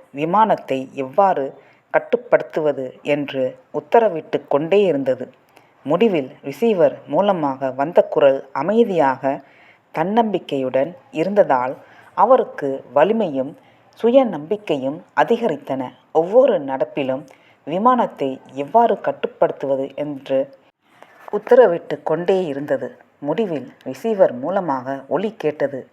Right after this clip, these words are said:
"இதே திசையில் நீ நேராக சென்றால் மேகமூட்டத்திலிருந்து நீ வெளிவருவாய். அப்போது நீ ரெனோ விமான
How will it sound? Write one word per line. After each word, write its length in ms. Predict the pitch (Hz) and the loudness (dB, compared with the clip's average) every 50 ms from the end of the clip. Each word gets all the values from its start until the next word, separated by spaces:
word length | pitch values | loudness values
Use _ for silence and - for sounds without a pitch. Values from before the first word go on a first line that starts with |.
| _ _ _ _ | _ _ _ _
"இதே 340 | 131 147 - 226 247 254 254 | -14 0 4 4 4 4 4
திசையில் 640 | - 160 - - 160 143 139 135 131 131 - - _ | 0 -10 -8 -6 -6 -2 -2 -2 -2 -4 -10 -18 _
நீ 300 | - 143 156 151 143 131 | -8 -6 -4 -4 -4 -4
நேராக 500 | 127 139 165 196 208 214 208 208 240 233 | -2 0 2 4 4 4 4 4 2 -2
சென்றால் 600 | 240 165 143 139 135 139 135 131 135 139 139 - - - _ _ _ _ _ _ - | 0 -2 -4 -2 0 0 2 2 2 2 0 -6 -20 -20 _ _ _ _ _ _ -10
மேகமூட்டத்திலிருந்து 1400 | 135 147 180 220 220 254 226 180 151 143 156 196 - - 220 - - 170 147 143 139 139 135 131 139 127 127 123 - - - | 0 0 2 2 4 2 2 0 0 -4 -6 -2 0 0 0 0 -2 -6 -4 -4 -4 -4 -6 -6 -6 -6 -6 -6 -10 -16 -10
நீ 220 | 147 151 156 147 123 | -8 -6 -4 -4 -4
வெளிவருவாய். 800 | 120 135 139 170 208 190 160 139 135 123 127 127 120 113 113 - - _ _ _ _ _ - | -2 -4 -2 -2 0 4 4 4 4 4 0 0 0 0 -2 -6 -20 _ _ _ _ _ -4
அப்போது 680 | 135 135 - - - 233 214 160 151 139 135 127 - - _ _ _ | -4 -4 -2 0 4 4 4 4 2 -2 -4 -4 -8 -12 _ _ _
நீ 420 | 117 143 156 160 147 127 123 - - _ _ _ _ _ _ - | -8 -6 -4 -2 -2 -4 -6 -8 -16 _ _ _ _ _ _ -2
ரெனோ 420 | 151 156 160 170 175 165 - - - - _ _ _ _ _ _ _ _ _ | -2 -2 0 2 2 2 2 0 -6 -16 _ _ _ _ _ _ _ _ _
விமான 560 | 143 151 165 185 214 220 214 190 156 135 131 | -6 -4 0 2 4 4 4 2 0 -6 -6